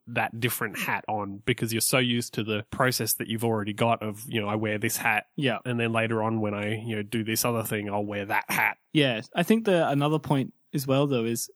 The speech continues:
Speaker 2: be mindful of the cost of switching hats.
Speaker 1: Yeah.
Speaker 2: So don't switch hats every five minutes.
Speaker 1: Yeah.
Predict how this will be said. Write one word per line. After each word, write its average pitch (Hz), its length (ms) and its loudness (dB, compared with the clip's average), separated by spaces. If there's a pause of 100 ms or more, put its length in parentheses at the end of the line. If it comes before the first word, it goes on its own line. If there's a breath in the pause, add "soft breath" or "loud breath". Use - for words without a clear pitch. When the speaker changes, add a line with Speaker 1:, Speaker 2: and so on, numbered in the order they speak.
(120)
Speaker 2:
be 123 160 2
mindful 127 500 2
of 123 140 -4
the 123 120 -4
cost - 340 -2
of 120 100 -2
switching 151 360 2
hats. 170 460 -4
Speaker 1:
Yeah. 113 200 2 (180)
Speaker 2:
So - 140 0
don't 139 240 2
switch 139 220 -2
hats - 260 -4
every 131 180 -2
five 120 300 -2
minutes. 175 420 0
Speaker 1:
Yeah. 107 100 0